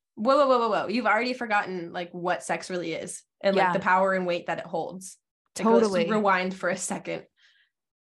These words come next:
Speaker 2: And,
Speaker 1: Mm-hmm.
Speaker 2: um, there's another quote that he said, and he said, if, he's talking about sex, "If men fornicate even when they have consultation from their wives,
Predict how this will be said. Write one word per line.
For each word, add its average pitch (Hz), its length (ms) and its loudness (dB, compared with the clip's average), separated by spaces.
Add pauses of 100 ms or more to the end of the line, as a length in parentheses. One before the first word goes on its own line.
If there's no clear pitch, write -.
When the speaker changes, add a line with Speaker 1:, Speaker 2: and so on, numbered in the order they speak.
(200)
Speaker 2:
And, 220 360 4
Speaker 1:
Mm-hmm. 196 340 2
Speaker 2:
um, 180 180 -8 (140)
there's 214 260 -4
another 196 320 -2
quote 185 380 -6
that 180 140 -6
he 185 160 -12
said, 170 420 -4
and 180 100 -8
he 180 100 -6
said, 170 420 -4 (500)
if, 202 280 -4
he's 196 300 -4
talking 185 280 0
about 170 180 -2
sex, 170 400 -4 (280)
"If 202 180 -4
men 196 300 4
fornicate 196 680 0
even 190 280 -2
when 175 160 -2
they 175 120 -2
have 170 440 -2 (320)
consultation 185 840 -4
from 190 200 -4
their 170 100 -2
wives, 160 600 -4